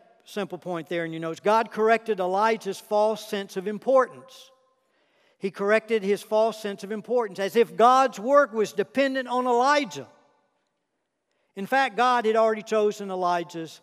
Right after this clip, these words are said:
successor, <laughs> Elisha. I mean, when you see Elijah's response, you realize he's a little stuck on himself.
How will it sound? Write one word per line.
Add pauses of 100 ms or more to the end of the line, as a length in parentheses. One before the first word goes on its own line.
(120)
successor, (320)
<laughs>
Elisha. (760)
I
mean,
when
you
see (180)
Elijah's
response, (100)
you
realize (220)
he's
a
little
stuck
on
himself.